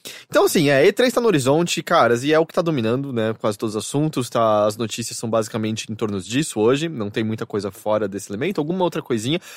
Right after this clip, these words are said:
mas até porque muita coisa é anunciada já pré E três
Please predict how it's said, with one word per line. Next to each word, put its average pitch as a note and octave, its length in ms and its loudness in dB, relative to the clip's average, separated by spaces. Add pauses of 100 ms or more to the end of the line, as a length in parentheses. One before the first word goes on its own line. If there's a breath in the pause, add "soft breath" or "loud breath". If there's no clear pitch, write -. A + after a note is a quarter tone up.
(160 loud breath)
mas D3+ 120 0
até A3 100 2
porque G#3 180 0
muita B3 240 2
coisa G#3+ 220 4
é G#3 40 2
anunciada F#3 540 2
já E3+ 140 2
pré D#3 180 2
E C#3+ 60 2
três D3+ 420 -2